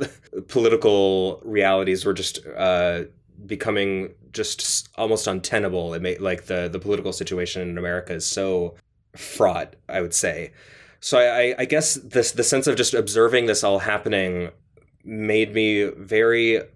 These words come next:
aware, once again, I mean, and like every sort of era in history has had to contend with fraught political reality,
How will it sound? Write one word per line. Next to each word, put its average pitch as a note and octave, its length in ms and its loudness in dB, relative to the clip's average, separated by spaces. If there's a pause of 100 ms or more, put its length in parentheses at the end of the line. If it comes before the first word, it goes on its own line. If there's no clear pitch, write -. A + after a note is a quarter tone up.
(140)
aware, G#2 880 2 (380)
once A#2 340 0
again, G2+ 640 0
I G2 80 -8
mean, F#2+ 240 -2
and F#2 500 -6
like F#3 300 -2
every G2+ 300 -2
sort G2 180 -2
of F#2 160 -4
era G2+ 340 4
in F#2 80 0
history F#2 460 -2
has F#2+ 160 -4
had F#2 220 0
to - 100 -6
contend G2 460 -4
with F#2 200 -2
fraught F2 320 -2
political G2 360 -4
reality, F2 420 -4